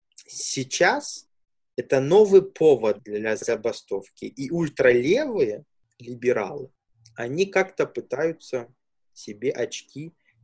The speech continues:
этим набрать, потому сказать, что это какое-то политически спланированное движение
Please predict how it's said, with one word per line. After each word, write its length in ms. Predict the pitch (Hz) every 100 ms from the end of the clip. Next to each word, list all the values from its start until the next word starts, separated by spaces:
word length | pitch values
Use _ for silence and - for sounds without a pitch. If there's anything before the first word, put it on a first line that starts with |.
| _
этим 380 | 117 - 123 123
набрать, 680 | 127 123 123 135 190 - - _ _ _ _
потому 420 | 120 - 135 165
сказать, 540 | 165 - 147 151 165
что 220 | - - 143
это 460 | 139 147 139 135 _ _
какое-то 760 | - 127 - 147 143 143 131 131 _ _ _ _
политически 800 | 127 131 131 156 - 131 - 135
спланированное 1400 | - - 139 147 160 180 160 139 120 113 107 104 95 95 _ _ _ _
движение 800 | 113 117 113 147 226 233 147 101